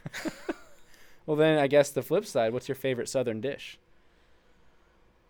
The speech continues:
Speaker 1: I would have to say, um, probably,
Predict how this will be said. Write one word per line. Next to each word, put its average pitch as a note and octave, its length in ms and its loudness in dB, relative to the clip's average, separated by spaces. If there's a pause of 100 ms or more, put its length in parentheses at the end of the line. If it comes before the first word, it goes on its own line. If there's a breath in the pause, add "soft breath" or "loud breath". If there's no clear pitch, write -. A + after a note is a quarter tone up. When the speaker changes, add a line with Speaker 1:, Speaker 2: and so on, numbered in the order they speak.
(380)
Speaker 1:
I A#3 240 4
would D4 160 0
have G#3 340 -6
to G3+ 140 -8
say, E3+ 960 -6
um, D#3 560 -8 (1200)
probably, F#3+ 880 -2